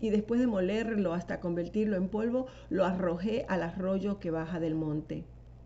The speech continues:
También en Taberá, en Masá y en Kibroth Hatabá provocasteis la ira del Señor.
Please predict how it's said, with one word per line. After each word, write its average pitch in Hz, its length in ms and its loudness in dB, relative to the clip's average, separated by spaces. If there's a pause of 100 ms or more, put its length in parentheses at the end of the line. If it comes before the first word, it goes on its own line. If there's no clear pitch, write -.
(520)
También 190 600 0 (240)
en 190 160 4
Taberá, 180 580 2
en 160 100 2
Masá 202 560 -2 (280)
y 214 80 8
en 208 120 8
Kibroth 208 440 4
Hatabá 208 720 2
provocasteis 233 680 4
la 185 140 2
ira 247 240 4
del 185 140 0
Señor. 156 480 -2